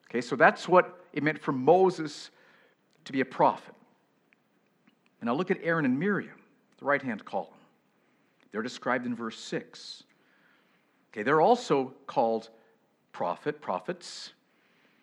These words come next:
God does speak to them, but differently. Notice the difference. God speaks to them in visions and in dreams.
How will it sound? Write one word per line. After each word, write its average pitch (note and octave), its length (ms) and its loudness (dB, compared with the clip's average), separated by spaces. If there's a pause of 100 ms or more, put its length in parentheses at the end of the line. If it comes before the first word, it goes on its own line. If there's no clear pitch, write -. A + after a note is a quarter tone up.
(220)
God C3 260 4
does E3+ 220 2
speak - 480 -6
to E3 100 -4
them, G#2+ 460 -8 (920)
but D3+ 500 4
differently. - 560 -2 (1500)
Notice C#3+ 300 -8
the G3+ 100 -10
difference. - 500 -4 (260)
God F3 180 4
speaks - 300 -4
to G3 100 -6
them F#3+ 220 4
in E3+ 160 -2 (120)
visions A#2+ 920 -2 (180)
and A#2 160 0
in A#2+ 220 0
dreams. F3+ 960 -4